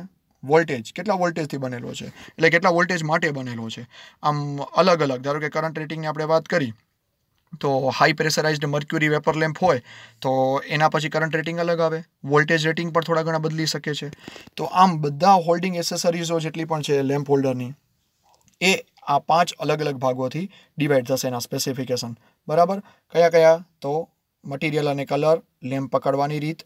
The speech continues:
માઉન્ટિંગનો પ્રકાર, કરંટ અને વોલ્ટેજ. હવે નેક્સ્ટ એસેસરીઝ જોશું તે સલામતી માટેની એસેસરીઝ. સલામતી માટે એટલે કે આપણે ફ્યુઝ છે, એમ સી બી છે, આ બધું, બરાબર છે.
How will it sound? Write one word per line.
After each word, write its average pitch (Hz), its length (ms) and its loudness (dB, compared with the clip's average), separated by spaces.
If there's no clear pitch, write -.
માઉન્ટિંગનો 123 460 -8
પ્રકાર, 151 440 2
કરંટ 143 340 -2
અને 143 240 -6
વોલ્ટેજ. 123 480 0
હવે 165 140 6
નેક્સ્ટ 180 260 0
એસેસરીઝ 175 440 -2
જોશું 165 300 -2
તે 175 80 -6
સલામતી 156 500 2
માટેની 131 340 -8
એસેસરીઝ. 120 560 -14
સલામતી 170 480 4
માટે 165 240 0
એટલે 160 220 -2
કે 165 120 -4
આપણે 139 480 0
ફ્યુઝ 160 400 -4
છે, 147 340 -2
એમ 147 120 -2
સી 156 180 -4
બી 151 160 -2
છે, 135 200 -6
આ 143 120 2
બધું, 120 360 -8
બરાબર 190 300 -2
છે. 202 120 -4